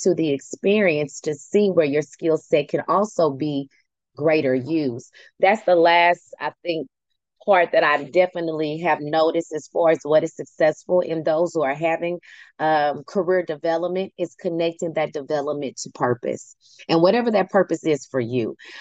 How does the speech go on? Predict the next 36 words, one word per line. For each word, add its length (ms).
um, 240
it's 140
gonna 240
be 160
different 480
for 100
me. 380
It 100
might 240
be 260
different 380
for 120
you 500
and 180
different 340
for 220
others. 460
But 200
what 360
is 440
your, 460
your 240
purpose 540
as 260
far 200
as 120
why 280
you 240
are 180
working? 460
If 220
you 300
can 200
start 460
to 80
develop 540